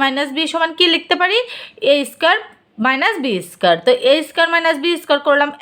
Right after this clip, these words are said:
এখন করার পরে এখন আবার দেখছি এখানে দুইটা রাশি হয়ে গিয়েছে। তো এই জায়গাতে আমাদের যদি এটাকে আবার এ ধরি আর এইটাকে যদি বি ধরি, তাহলে এ প্লাস বি হোল স্কয়ার আসে। এ প্লাস বি হোল স্কয়ারের সূত্র কি? এ স্কয়ার প্লাস টু এ বি প্লাস বি স্কয়ার। এখানে স্কয়ার কেন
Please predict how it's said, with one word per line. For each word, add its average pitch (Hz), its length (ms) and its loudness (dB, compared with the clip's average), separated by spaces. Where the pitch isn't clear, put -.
এখন 294 140 -2
করার 349 300 2
পরে 370 220 2
এখন 311 200 -4
আবার 359 220 2
দেখছি 370 200 -6
এখানে 294 220 -2
দুইটা 359 260 0
রাশি 226 360 0
হয়ে 196 200 0
গিয়েছে। 185 320 -4
তো 294 60 4
এই 302 80 0
জায়গাতে 320 420 2
আমাদের 320 300 -2
যদি 330 140 -4
এটাকে 294 320 0
আবার 320 160 0
এ - 20 6
ধরি 349 260 0
আর 220 60 0
এইটাকে 262 340 -2
যদি 302 220 -4
বি 339 80 0
ধরি, 208 200 -2
তাহলে 254 180 0
এ - 100 4
প্লাস 254 200 0
বি 262 140 0
হোল 254 100 -2
স্কয়ার 262 260 0
আসে। 254 100 -10
এ 262 100 -2
প্লাস 277 260 2
বি 277 140 -2
হোল 262 180 -2
স্কয়ারের 277 300 -2
সূত্র 311 160 -6
কি? 415 80 2
এ - 20 4
স্কয়ার 370 300 0
প্লাস 320 220 2
টু 320 60 0
এ - 80 0
বি 359 160 -2
প্লাস 262 200 0
বি 214 80 -2
স্কয়ার। 208 200 0
এখানে 349 200 -2
স্কয়ার 330 280 0
কেন 330 120 0